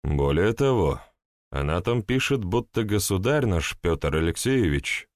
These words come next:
также погиб, только уже в Голландии, и что немцы будут пытаться выдавать вместо него своего подручного в качестве самозванца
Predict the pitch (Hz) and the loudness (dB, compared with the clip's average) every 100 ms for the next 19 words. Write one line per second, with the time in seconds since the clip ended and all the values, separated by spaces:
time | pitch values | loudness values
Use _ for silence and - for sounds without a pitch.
0 | _ 82 95 92 82 110 98 117 117 98 | _ -2 0 0 0 -2 0 -2 0 0
1 | 76 - 123 135 135 123 131 120 131 117 | 0 0 0 2 2 2 0 0 0 2
2 | 76 69 69 58 71 - _ _ _ _ | 0 0 -4 -8 -10 -16 _ _ _ _
3 | _ _ _ 78 78 - 78 85 95 131 | _ _ _ -2 -2 0 0 2 0 -2
4 | 120 123 127 - 104 104 101 - 90 87 | 0 0 -2 -2 0 0 0 0 2 2
5 | 78 76 82 80 80 85 - - 76 76 | 2 2 0 0 0 0 -2 -2 0 0
6 | 82 95 82 85 85 90 - 82 78 95 | 0 0 0 0 2 0 0 -2 0 0
7 | 107 - 92 90 - 90 - 90 - 90 | -2 -2 0 0 -2 -2 -2 -4 -2 -4
8 | - 92 98 95 85 69 - - | -2 0 0 0 0 0 -4 -10